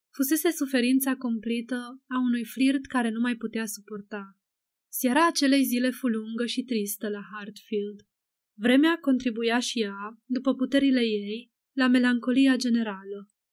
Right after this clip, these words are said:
O ploaie rece, cu furtună, începu, fără speranța de a se mai sfârși,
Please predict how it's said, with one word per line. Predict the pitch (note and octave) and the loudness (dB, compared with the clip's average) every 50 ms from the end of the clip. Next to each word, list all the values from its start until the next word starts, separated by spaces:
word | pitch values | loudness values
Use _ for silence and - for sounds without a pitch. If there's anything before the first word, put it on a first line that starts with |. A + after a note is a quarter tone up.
| _ _ _ _ _ _ _ | _ _ _ _ _ _ _
O | B3 A3+ | -8 -6
ploaie | A#3 - B3 A#3 A#3 C4+ C#4+ | -2 0 2 4 4 4 4
rece, | C4+ B3+ A3+ G#3+ G#3+ G#3 - A3+ G#3 G#3 G#3+ A#3 B3 | 4 4 2 0 -4 -6 -6 -6 -6 -6 -6 -8 -8
cu | - B3+ | -10 -12
furtună, | - - C4 B3+ - - - G#3+ G#3 G#3 G#3 A#3 | -4 -2 -2 -2 -2 -4 -6 -8 -6 -6 -4 0
începu, | B3+ C#4 C#4 C4+ C#4 C#4+ C#4 C#4 - A3 G3+ G3 G#3+ A3+ - _ _ _ _ _ _ _ _ | 2 2 2 2 2 0 -2 0 -2 -4 -2 -2 -4 -8 -10 _ _ _ _ _ _ _ _
fără | - D4+ E4 F4 | 0 4 4 4
speranța | E4 - - C#4 A3+ A#3+ B3 C4+ C4+ C4+ C4+ B3+ | 4 4 2 2 2 4 4 4 4 4 2 0
de | A3+ A#3+ | 0 0
a | |
se | B3 - C4+ A#3+ | -2 -2 -2 -2
mai | A#3+ A#3+ A#3+ | -2 -2 -4
sfârși, | A#3 - - A#3 - - - - G#3 G3+ G3+ G#3+ | -4 -4 -6 -6 -6 -6 -4 -4 -4 -4 -6 -8